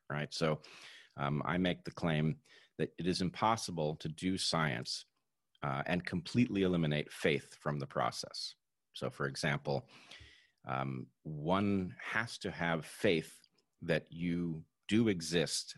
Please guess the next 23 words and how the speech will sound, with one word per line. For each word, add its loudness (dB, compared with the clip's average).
and 2
have 2
access 0
to -4
the 0
universe. -2
And 0
it's -2
not 2
guaranteed 2
that -8
that's -4
true, 0
right? -4
There's -4
no 2
way 4
to -2
prove 0
that 0
you 2
aren't, 2
uh, 0